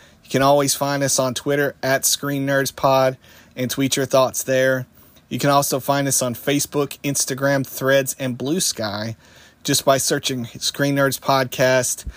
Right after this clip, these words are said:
hitting that like button, hitting that follow button, and sharing your thoughts there.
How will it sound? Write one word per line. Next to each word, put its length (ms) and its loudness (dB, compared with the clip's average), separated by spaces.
hitting 280 2
that 180 2
like 340 0
button, 460 2
hitting 300 4
that 180 2
follow 340 4
button, 460 0
and 160 -2
sharing 400 -2
your 120 0
thoughts 400 2
there. 380 -2